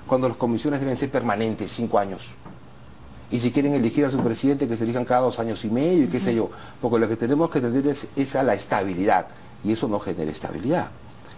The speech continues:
El tema de la presentación de proyectos de ley. No pueden haber parlamentarios todistas, tiene que haber un trabajo en conjunto con el Poder Ejecutivo.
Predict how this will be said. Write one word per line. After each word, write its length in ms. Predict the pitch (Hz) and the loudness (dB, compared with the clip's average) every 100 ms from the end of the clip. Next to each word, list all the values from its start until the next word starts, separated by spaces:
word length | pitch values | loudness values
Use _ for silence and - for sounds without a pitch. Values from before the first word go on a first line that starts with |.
| - | -8
El 140 | 101 104 | -4 0
tema 180 | 120 | 2
de 60 | 127 | 4
la 100 | 127 | 2
presentación 440 | 92 95 90 107 | 0 -2 -2 0
de 80 | 113 | -2
proyectos 440 | 110 90 92 98 98 | -2 -2 -2 -4 -2
de 80 | |
ley. 240 | 104 135 87 - - - - - | 0 0 -2 -8 -18 -18 -16 -2
No 140 | 135 | 0
pueden 280 | 131 143 120 | 2 2 2
haber 280 | 110 123 131 127 - - | 2 2 0 -4 -16 -2
parlamentarios 760 | 120 110 107 98 98 120 131 127 | 0 2 0 -2 0 0 0 -2
todistas, 760 | 107 113 113 - - - - - - | 0 2 0 -2 -8 -10 -12 -16 -8
tiene 160 | 127 127 | -2 0
que 60 | |
haber 140 | 117 131 | 2 0
un 80 | 127 | 0
trabajo 320 | 113 123 131 | 2 2 0
en 80 | 113 | -4
conjunto 560 | - 90 - 180 147 | -4 -6 -2 -2 0
con 140 | 107 98 | -2 -2
el 60 | 92 | -2
Poder 240 | 107 117 | 0 0
Ejecutivo. 540 | 110 104 104 120 98 | 0 -4 -2 2 2